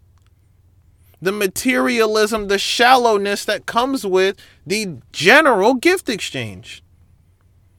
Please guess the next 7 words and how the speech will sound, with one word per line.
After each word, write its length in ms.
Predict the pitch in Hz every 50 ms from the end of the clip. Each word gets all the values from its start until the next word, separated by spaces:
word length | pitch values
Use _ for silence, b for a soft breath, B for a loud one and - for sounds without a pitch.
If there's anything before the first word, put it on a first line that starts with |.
| _ - -
Now 220 | 156 196 220 226
there's 200 | 220 214 214 208
a 140 | 214 208 190
reason 500 | 180 196 202 208 202 180 190 190 180 175 _ _ -
to 260 | - - 180 156 131 127 _
think 380 | - - 170 175 160 147 - - _ _ -
deeper. 500 | 120 123 131 135 117 - - - - -